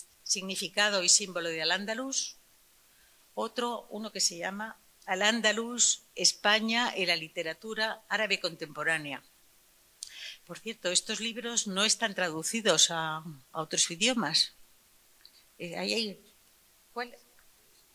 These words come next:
Sí, el signi-, sí, no, perdón. <laughs> El significado y símbolo de Al-Ándalus, sí, sí, que lo han traducido al árabe, que so-, somos nosotros editores. Por favor, <laughs> lo han traducido al ándalus. Quería decir que no ha pasado a idiomas europeos, eh, y además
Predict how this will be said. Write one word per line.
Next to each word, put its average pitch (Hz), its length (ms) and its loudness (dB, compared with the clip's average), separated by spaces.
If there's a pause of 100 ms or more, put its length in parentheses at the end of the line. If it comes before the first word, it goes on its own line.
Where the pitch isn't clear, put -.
(180)
Sí, 269 240 8
el 185 80 2
signi-, 196 360 2
sí, 233 260 2
no, 180 140 -8
perdón. 190 300 4
<laughs> - 920 2
El 190 140 0
significado 190 560 8
y 247 60 10
símbolo 226 400 10
de 202 80 8
Al-Ándalus, 220 520 8
sí, 202 220 10
sí, - 180 12
que 165 100 -4
lo 156 80 0
han 160 100 -4
traducido 180 400 -2
al 170 100 2
árabe, 185 340 0
que 143 140 -6
so-, - 160 -4 (160)
somos 196 280 -2
nosotros 190 360 -2
editores. 165 640 -4 (440)
Por 147 100 -4
favor, 202 360 -6 (220)
<laughs> - 200 -8
lo - 80 -2
han 196 100 -2
traducido 196 400 0
al 190 60 2
ándalus. 165 300 -2 (400)
Quería 214 240 2
decir 233 300 0
que 196 120 -2
no 208 220 -2
ha 214 80 -2
pasado 196 460 4
a 165 220 2
idiomas 190 440 0
europeos, 185 960 2
eh, 156 160 -4
y 196 200 -2
además 185 460 8